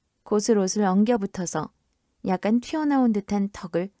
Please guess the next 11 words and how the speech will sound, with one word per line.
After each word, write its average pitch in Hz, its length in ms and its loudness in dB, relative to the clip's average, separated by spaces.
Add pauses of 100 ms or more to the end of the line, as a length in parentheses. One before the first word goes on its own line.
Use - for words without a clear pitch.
(140)
더욱 202 280 0
밥주걱처럼 214 920 -4
만들고 175 400 -4
있었다. - 480 -12 (2500)
그러니까 220 380 4
며느리들이 220 760 4 (180)
덕국 220 280 2
물감을 240 400 4
사오신 226 440 2
할아버지에게 240 760 -2 (220)
표한 247 480 4